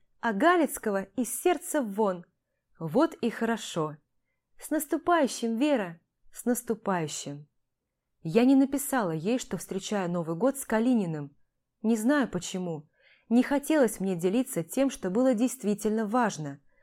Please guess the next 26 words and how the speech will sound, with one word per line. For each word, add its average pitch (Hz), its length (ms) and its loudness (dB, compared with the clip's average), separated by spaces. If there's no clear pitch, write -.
Может, 196 540 -4
потом 254 380 2
ей 175 180 2
расскажу, 180 680 -4
если 185 360 0
Наташа 180 520 -4
на 170 120 -4
меня 165 320 -6
не 247 140 4
накапает 202 580 2
в - 40 -14
совет 190 360 -2
директоров. 190 800 -2
А 190 180 -2
она 240 260 2
ведь 277 300 0
накапает. 175 1040 -4
Полезли 190 500 2
тревожные 180 640 -2
мысли. 165 600 -4
Я 196 240 4
и 202 40 4
не 233 140 4
думала, 226 400 2
что 180 220 -6
Наташа 185 680 -4